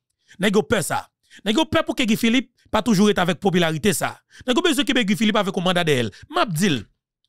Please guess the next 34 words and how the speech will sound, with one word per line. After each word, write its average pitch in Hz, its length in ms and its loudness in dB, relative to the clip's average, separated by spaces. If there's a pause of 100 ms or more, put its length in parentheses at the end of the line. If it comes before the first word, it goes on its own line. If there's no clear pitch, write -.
(160)
nou 226 140 0
pa 262 100 -2
bezwen 190 220 -2
pè 170 160 0
fè 120 160 -6
l. 92 80 -14 (480)
Ou 254 100 4
nou 262 160 -2
pe, 262 160 0
nou 226 160 2
ap 240 160 -4
monte 220 240 0
konplo, 196 400 2
pase 175 240 -4
pa 175 160 0
la 175 160 -2
pou 180 80 -4
nou 170 80 -4
gade 170 160 0
kòman 160 380 -2 (260)
nou 214 80 0
ta 185 160 2
va 160 80 2
revoke 160 460 -2 (1080)
komisè 196 460 0 (180)
Jean-Ernest 180 560 -2
Muscadet. 127 460 -6 (1080)
Nou 339 160 0
mèt - 160 -4
kontinye. 294 380 0 (500)
Kontinye 226 400 0
paske 208 160 -2
pa 233 160 2
bliye. 226 220 2